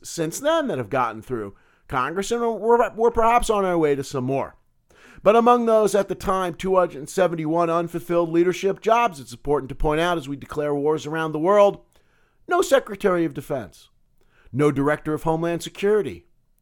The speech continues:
no Director of fema, the Federal Emergency Management Agency, but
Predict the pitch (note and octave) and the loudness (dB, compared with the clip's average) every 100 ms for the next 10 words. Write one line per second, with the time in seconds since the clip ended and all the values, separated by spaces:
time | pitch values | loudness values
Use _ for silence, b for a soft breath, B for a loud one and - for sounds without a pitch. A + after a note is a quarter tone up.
0 | _ b b b b D#3+ B3+ C4+ C4 - | _ b b b b 4 6 6 2 2
1 | A#3+ A#3+ - C4 B3+ B2 D2+ A2 - B2 | -2 -2 -2 -4 -2 -4 -8 -18 -4 -2
2 | C3+ C3+ C3+ C#3+ D3 C3 D3+ E3+ G3 C#3+ | -2 -2 -2 -2 -4 -8 -6 -6 -6 -8
3 | A#2+ G#2+ F2+ A2 A#2 A#2 A#2+ B2+ - | -8 -8 -12 -10 -8 -4 -4 -6 -8